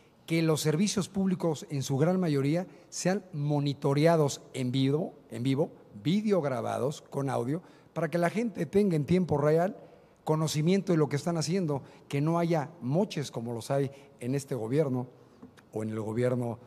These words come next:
del pri. Es indispensable que la ciudadanía se sume a la tarea de las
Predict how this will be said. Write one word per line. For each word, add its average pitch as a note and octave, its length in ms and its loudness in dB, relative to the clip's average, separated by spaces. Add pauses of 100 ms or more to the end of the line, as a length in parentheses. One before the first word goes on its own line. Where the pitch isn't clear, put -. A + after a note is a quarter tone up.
(180)
del A2+ 200 -6
pri. D3+ 280 -2 (240)
Es D3+ 140 0
indispensable F3+ 1000 4 (300)
que C#3 120 4
la C3 200 2
ciudadanía B2+ 800 0 (260)
se - 240 -4
sume G3 480 0 (200)
a B2+ 140 2
la B2 180 0
tarea B2+ 460 0 (340)
de A#2 200 -4
las E3+ 320 2